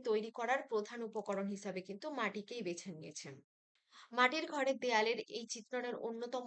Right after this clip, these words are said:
বৈশিষ্ট্য হলো এগুলি অস্থায়ী। মাটির ঘরে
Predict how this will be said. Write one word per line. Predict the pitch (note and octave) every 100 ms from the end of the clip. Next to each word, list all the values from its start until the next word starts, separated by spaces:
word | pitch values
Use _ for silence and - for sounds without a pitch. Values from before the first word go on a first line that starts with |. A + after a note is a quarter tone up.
| A3+
বৈশিষ্ট্য | G#3 G#3 G#3 G#3 G#3+
হলো | G#3 G3 C#4 - -
এগুলি | G3+ G3+ A3 D4 -
অস্থায়ী। | G#3 F#3 - - E3+ D#3 _ _ _ _ _ _ _
মাটির | G#3 A3 G#3+ C#4+ D4
ঘরে | B3+ G#3 G3